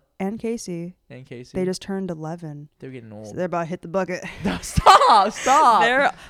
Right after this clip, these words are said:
Speaker 1: almost gone.
Speaker 2: Stop.
Speaker 1: I'm gonna be very sad. I was crying about my
Speaker 2: I
Speaker 1: dead dog,
Speaker 2: know,
Speaker 1: like,
Speaker 2: I
Speaker 1: two
Speaker 2: know.
Speaker 1: nights ago.
Speaker 2: I
Speaker 1: He died
Speaker 2: know.
Speaker 1: in twenty eighteen, and
Speaker 2: I
Speaker 1: I'm still
Speaker 2: know.
Speaker 1: crying about
Speaker 2: I
Speaker 1: him.
Speaker 2: would not.
Speaker 1: I'm not okay.
Speaker 2: Yeah, I didn't think you were. You wanna shout out Shane? I bet you think he's watching. Wait, wait,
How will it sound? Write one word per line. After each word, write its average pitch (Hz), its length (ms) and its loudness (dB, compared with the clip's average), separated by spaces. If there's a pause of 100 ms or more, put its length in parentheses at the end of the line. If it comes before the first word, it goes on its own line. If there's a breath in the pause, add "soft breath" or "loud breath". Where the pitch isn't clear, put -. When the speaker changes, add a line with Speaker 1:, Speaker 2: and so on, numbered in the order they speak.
Speaker 1:
almost 214 540 0 (240)
gone. 165 560 -8
Speaker 2:
Stop. 208 420 -2
Speaker 1:
I'm 302 140 2
gonna 294 120 2
be 311 120 2
very 185 380 -2
sad. 165 340 -6 (180 soft breath)
I 220 140 6
was 339 120 4
crying 196 340 0
about 233 120 -2
my 214 100 0
Speaker 2:
I 202 40 0
Speaker 1:
dead 185 300 0
dog, 180 280 6
Speaker 2:
know, 185 60 0
Speaker 1:
like, 185 120 0
Speaker 2:
I - 40 -10
Speaker 1:
two 196 180 0
Speaker 2:
know. 190 60 2
Speaker 1:
nights 180 240 -2
ago. 165 400 -4 (240)
Speaker 2:
I 165 60 -6
Speaker 1:
He 247 100 2
died 214 260 6
Speaker 2:
know. 233 60 2
Speaker 1:
in 233 60 0
twenty 208 340 0
eighteen, 170 540 -2 (340)
and 202 100 4
Speaker 2:
I 190 40 6
Speaker 1:
I'm 196 80 2
still 190 240 2
Speaker 2:
know. 156 40 -4
Speaker 1:
crying 175 240 -4
about 156 240 -8
Speaker 2:
I 156 40 -10
Speaker 1:
him. 151 180 -8
Speaker 2:
would 143 260 -14
not. 151 160 -8
Speaker 1:
I'm 175 120 -2
not 165 180 -4
okay. - 220 -12 (360)
Speaker 2:
Yeah, 165 360 -4
I 175 80 -2
didn't 175 260 -6
think 196 220 -6
you 156 120 -8
were. 165 220 -6 (280 loud breath)
You 160 120 -6
wanna 165 120 -2
shout 165 200 -2
out 156 120 -6
Shane? 143 360 -8
I 147 40 -10
bet 151 220 -6
you 160 60 -6
think 185 140 -6
he's 156 100 -4
watching. 131 300 -4
Wait, 190 160 2
wait, 160 200 0